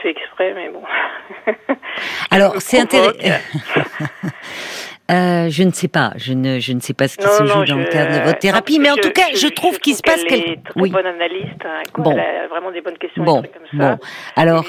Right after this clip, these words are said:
Speaker 1: Et vous avez raison, il faut pas que j'ai, en fait, euh,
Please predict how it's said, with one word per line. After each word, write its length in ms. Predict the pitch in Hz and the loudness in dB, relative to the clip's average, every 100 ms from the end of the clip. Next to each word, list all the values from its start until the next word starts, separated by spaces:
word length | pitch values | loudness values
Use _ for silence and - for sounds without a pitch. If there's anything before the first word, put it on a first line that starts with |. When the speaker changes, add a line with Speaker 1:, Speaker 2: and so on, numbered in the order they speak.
| 180 | -2
Speaker 1:
Et 140 | 180 | -2
vous 120 | 170 | -2
avez 140 | 180 180 | 0 0
raison, 240 | 175 180 | 0 -4
il 60 | 175 | -10
faut 140 | - | -8
pas 100 | 180 | -6
que 80 | 175 | -6
j'ai, 140 | 175 160 - | -6 -10 -6
en 100 | - | -4
fait, 200 | - 285 - | 0 0 0
euh, 500 | - - - - - | -6 -8 -10 -8 -6